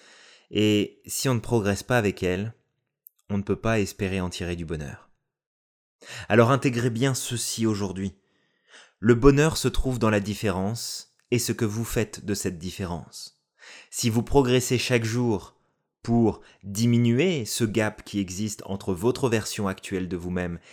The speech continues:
et celle que vous savez pouvoir devenir et les résultats que vous pouvez avoir, alors vous serez heureux. Si par contre vous laissez cette distance, cette différence s'agrandir,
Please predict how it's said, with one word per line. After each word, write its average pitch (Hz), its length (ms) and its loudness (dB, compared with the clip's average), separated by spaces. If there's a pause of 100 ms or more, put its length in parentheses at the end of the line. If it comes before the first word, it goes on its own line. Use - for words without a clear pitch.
(200)
et 117 80 6
celle 117 340 0
que - 80 -6
vous 90 140 -4
savez 87 240 -4
pouvoir 85 400 -10
devenir 92 400 -4
et 82 60 -6
les 85 80 -8
résultats 98 520 -6
que - 140 -16
vous 73 100 -18
pouvez 82 240 -12
avoir, 90 400 -4 (400)
alors 135 280 4
vous 117 120 -2
serez 107 200 -4
heureux. 80 280 -8 (420)
Si - 220 -4
par 104 200 0
contre 123 220 0
vous 90 120 -2
laissez 95 260 -2
cette 87 220 -6
distance, 107 720 -4
cette 90 260 -10
différence 107 720 -4
s'agrandir, 120 1000 -4